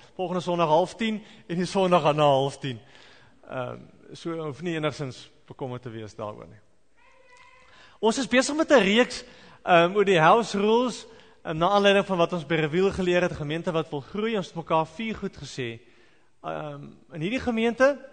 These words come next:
is God nommer een. In hierdie gemeente sorg ons vir mekaar. In hierdie gemeente neem ons verantwoordelikheid vir mekaar.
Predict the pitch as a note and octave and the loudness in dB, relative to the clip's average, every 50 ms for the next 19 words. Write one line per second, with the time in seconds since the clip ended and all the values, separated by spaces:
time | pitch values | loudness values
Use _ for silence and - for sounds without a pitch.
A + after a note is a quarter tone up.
0 | - - - _ _ - - - E3 D#3+ - - D3 C#3+ D#3 D3 A#2+ G2 F#2 - | -20 -20 -20 _ _ -20 -12 -10 -10 -8 -6 -6 -8 -8 -8 -8 -10 -12 -12 -16
1 | _ _ _ _ _ _ _ _ _ _ _ _ _ _ _ _ _ _ _ _ | _ _ _ _ _ _ _ _ _ _ _ _ _ _ _ _ _ _ _ _
2 | _ _ _ - C3+ D3+ F#3+ A#3 - A#3+ A3+ A3 A3 G#3+ A3 A3+ G#3+ - A#3 A#3 | _ _ _ -12 -10 -8 -8 -6 -6 -4 -4 -2 -2 -2 -2 -4 -2 0 0 0
3 | G#3+ A#3 C4 A3 - - G#3 G3 - - G3 G#3 A3+ A#3+ G#3+ - - - - _ | 0 0 -2 -4 -2 -4 -4 -2 0 2 2 4 2 2 -2 -6 -12 -20 -20 _
4 | _ _ _ _ _ _ _ _ _ _ _ _ _ _ _ _ - C3 C#3+ E3 | _ _ _ _ _ _ _ _ _ _ _ _ _ _ _ _ -10 -8 -6 -6
5 | G3 A3+ A3 - - G3 F3+ F#3 G3 G3 F#3 G#3 F3 E3+ F3+ G3 G3+ - - F#3+ | -4 -4 -4 -4 -4 -4 -2 -2 -2 -2 -2 -2 0 0 0 0 -2 0 0 0
6 | F3 E3+ D#3+ C3+ C#3 E3+ F#3+ G#3 G#3+ G#3+ - - E3 D#3+ D3 - - - - D#3 | 0 0 0 -2 0 2 4 4 4 4 4 4 4 2 2 -2 -8 -14 -10 -8
7 | C#3+ C#3 C3+ - C3 B2 A#2 A2+ | -8 -6 -4 -2 0 0 -2 -4